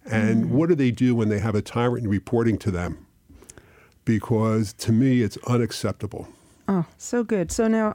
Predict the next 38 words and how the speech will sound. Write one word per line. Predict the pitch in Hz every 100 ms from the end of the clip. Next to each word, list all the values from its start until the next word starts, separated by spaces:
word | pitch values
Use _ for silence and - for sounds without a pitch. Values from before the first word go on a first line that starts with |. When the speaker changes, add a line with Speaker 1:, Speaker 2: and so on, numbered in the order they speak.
| -
Speaker 2:
I | 214 -
just | 269 277
wanna | 269 247 208
go | 202 185
back | 190 180 196
because | 185 185
I |
think | 185 220
this | 208 -
is | 175
something | 190 175 180 175 165
that | 160 - - - - -
our | 180
listeners | 170 170 - 165 147
could | - 165 160 -
really | 170 170 160 156
relate | 151 151 160 -
to | 190 165
and | 156
appre-, | - 175 165 -
and | 160
appreciate. | 147 - 170 - 165 143 139 - - - - -
Uh, | 190 175 - - -
it's | 175 190
very | 190 202 196
possible | - 180 175 165 165
that | 151
a | 151
good | 147 180
number | 170 165 160 156 151 -
of | 156 156 151 156
our | - 156
listeners | 160 175 185 170 165
have | 190 175 170
reported | 165 - 190 214 175 -
to | - 151 -
a |
tyrant. | 151 - 147 143 147